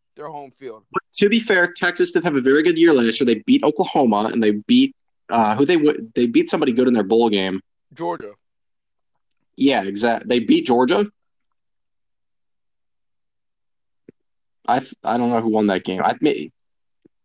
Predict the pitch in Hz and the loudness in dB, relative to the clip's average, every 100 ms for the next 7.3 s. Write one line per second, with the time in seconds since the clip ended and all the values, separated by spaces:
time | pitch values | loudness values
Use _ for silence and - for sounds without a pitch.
0 | _ _ _ _ _ 208 233 - - 226 | _ _ _ _ _ -4 -2 0 0 -2
1 | 285 233 226 _ _ _ _ _ - 127 | -14 -14 _ _ _ _ _ _ -2 2
2 | 170 185 131 135 - 127 139 135 123 110 | 2 2 0 -2 -2 -2 0 0 2 0
3 | 101 104 104 - 98 - - 107 98 113 | 0 0 -2 -4 -6 -6 -2 -2 0 0
4 | 117 110 - 147 180 196 202 165 196 139 | 2 2 2 0 0 -4 -4 -8 -12 -12
5 | 113 _ _ _ _ _ _ _ _ _ | -18 _ _ _ _ _ _ _ _ _
6 | _ - 131 123 123 127 143 131 117 113 | _ -4 0 2 2 0 -2 0 0 0
7 | 107 104 98 | 0 -2 -4